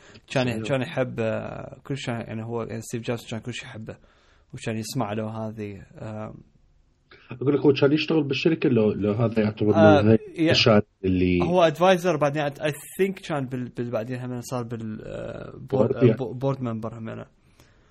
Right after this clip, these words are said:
Speaker 2: أها.
Speaker 1: سوري، بعدين ورا هم طبعًا هو ب-، بسيليكون فالي فشي يعني، فد من الشخصيات المعروفة كلش.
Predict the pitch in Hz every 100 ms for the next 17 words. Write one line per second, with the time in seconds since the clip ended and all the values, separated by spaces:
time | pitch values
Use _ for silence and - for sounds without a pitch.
0 | _ 98 101 90 190 - _ _ _ _
1 | _ - _ _ _ - _ _ _ _
2 | - - 151 131 127 135 160 170 170 165
3 | 160 147 139 143 160 143 123 - - 170
4 | 156 139 151 160 147 131 - 165 117 113
5 | 117 113 110 117 113 120 - 135 135 113
6 | 101 127 127 - 117 110 -